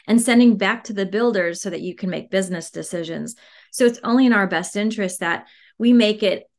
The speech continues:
attractive to builders to send us their data feed from, directly from their databases. And then, you know, if they don't have a data feed, we do have a builder dashboard. They can enter in the information directly, but that's the most accurate data.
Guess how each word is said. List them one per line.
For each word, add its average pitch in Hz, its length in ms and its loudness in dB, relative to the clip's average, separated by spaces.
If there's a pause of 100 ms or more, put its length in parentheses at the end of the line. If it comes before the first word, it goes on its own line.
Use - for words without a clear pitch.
attractive 208 720 -4
to 196 120 -10
builders 190 460 -2
to 180 140 -8
send 202 300 0
us 196 100 -4
their 165 160 -8
data 196 320 -2
feed 170 520 -10
from, 196 280 -2
directly 190 380 0
from 175 460 -8 (120)
their 208 440 0
databases. 175 880 -8 (420)
And 214 180 2
then, 196 360 0
you 190 100 -4
know, 180 120 -4
if 170 120 -6
they 190 100 -2
don't 196 180 -2
have 190 180 -2
a 180 40 -4
data 175 300 -6
feed, 170 220 -12
we 180 100 -8
do 185 80 -4
have 175 140 -4
a 170 60 -8
builder 165 280 -6
dashboard. 170 600 -8
They 175 100 -10
can 185 160 -10
enter 170 280 -12
in 170 80 -12
the 170 100 -12
information 170 600 -14
directly, 175 600 -6 (260)
but 220 100 -4
that's 277 240 -2
the 302 80 -6
most 240 380 -2
accurate 175 500 -10
data. 156 320 -8